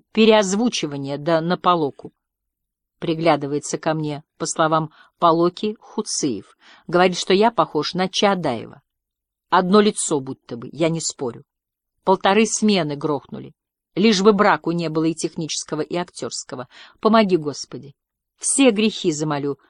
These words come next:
какие есть и будут. На обратном вместе с Высоцким шампанское, бутерброды, разговор и много сигарет. Может быть, и не надо говорить людям о своих мыслях,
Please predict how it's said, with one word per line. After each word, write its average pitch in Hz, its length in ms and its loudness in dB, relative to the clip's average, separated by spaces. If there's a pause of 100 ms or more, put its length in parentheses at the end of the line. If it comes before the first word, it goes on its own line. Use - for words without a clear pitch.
(120)
какие 185 380 -2
есть 165 340 -4
и 180 40 2
будут. 143 420 -10 (880)
На 190 220 4
обратном 202 640 2
вместе 175 480 0
с - 120 -4
Высоцким 147 600 -6 (260)
шампанское, 214 760 2
бутерброды, 175 600 0
разговор 165 540 -2 (340)
и 196 80 -4
много 165 280 -2
сигарет. 151 540 -4 (460)
Может 214 220 4
быть, 226 200 0
и 240 80 2
не 233 100 4
надо 240 220 0
говорить 151 500 -2
людям 151 400 -4 (280)
о 175 100 2
своих 185 380 2
мыслях, 160 420 -4